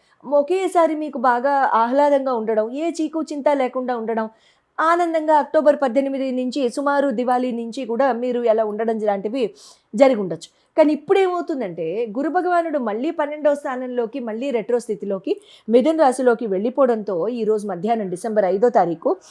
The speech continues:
మూడు గంటల ముప్పై ఎనిమిది నిమిషాలకి ఇక్కడ మీకు మళ్ళీ కొంచెం ఆ, ఆ బర్డెన్స్ అనేవి, ఆ, మానసిక బర్డెన్, especially మెంటల్ హర్డల్స్,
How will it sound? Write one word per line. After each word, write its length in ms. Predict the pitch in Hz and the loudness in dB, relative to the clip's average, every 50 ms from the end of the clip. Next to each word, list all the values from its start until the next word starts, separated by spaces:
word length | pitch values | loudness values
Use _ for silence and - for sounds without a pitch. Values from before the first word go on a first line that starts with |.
| - - _ _ - | -20 -20 _ _ -6
మూడు 260 | 220 226 262 285 302 285 | -2 0 2 2 4 4
గంటల 280 | 277 247 220 226 208 | 2 2 2 0 0
ముప్పై 320 | 196 196 190 - - 302 294 | 0 -2 -2 2 2 2 4
ఎనిమిది 280 | 277 262 233 220 202 | 4 0 2 0 0
నిమిషాలకి 680 | 185 175 180 170 - 220 196 175 170 - 165 208 285 349 _ _ _ _ _ _ - - | -2 -2 -6 -4 -2 -2 -2 -2 -4 -6 -8 -8 -8 -10 _ _ _ _ _ _ -10 -8
ఇక్కడ 480 | 277 - 381 349 294 220 196 233 262 254 _ _ _ _ - | -4 0 4 6 6 6 4 2 -2 -6 _ _ _ _ -4
మీకు 220 | 302 330 370 381 339 | 0 0 0 2 2
మళ్ళీ 340 | 320 320 339 359 370 453 427 | 0 0 0 2 4 4 4
కొంచెం 640 | 440 - 349 349 370 381 392 415 392 - 440 339 233 - - _ _ _ _ _ _ _ _ _ _ _ _ _ _ _ _ _ _ _ _ _ _ _ _ _ - - | 2 0 -6 -6 -6 -6 -6 -4 -2 0 0 0 0 -4 -12 _ _ _ _ _ _ _ _ _ _ _ _ _ _ _ _ _ _ _ _ _ _ _ _ _ -2 2
ఆ, 360 | 254 254 254 247 247 247 240 - - | 4 6 6 8 8 6 4 4 2
ఆ 120 | 262 262 254 | 2 2 2
బర్డెన్స్ 680 | 196 180 240 262 277 294 330 370 359 339 - - - 220 - - | 2 4 6 6 6 6 6 4 2 2 -2 -4 -10 -8 -2 0
అనేవి, 680 | 254 262 269 269 262 233 262 269 269 262 269 269 254 - | 0 2 2 0 0 0 -2 -2 -2 -2 -2 -4 -2 -2
ఆ, 140 | 220 214 214 | -2 -2 -2
మానసిక 580 | 208 220 233 240 262 294 311 294 - 294 262 | -2 -4 -4 -4 -4 -4 -4 -4 -4 2 2
బర్డెన్, 400 | 269 202 208 226 220 214 208 180 143 - _ - - | 2 4 4 2 2 2 0 -2 -6 -10 _ -10 -10
especially 540 | 220 - - 285 285 - 311 320 339 311 254 | -8 -4 -4 -4 -4 -2 -4 -2 -2 -2 -2
మెంటల్ 340 | 220 220 233 233 285 277 254 | -4 -4 -4 -4 -4 -4 -4
హర్డల్స్, 480 | 196 214 214 226 220 185 - - - | -2 0 0 2 2 0 -2 -4 -12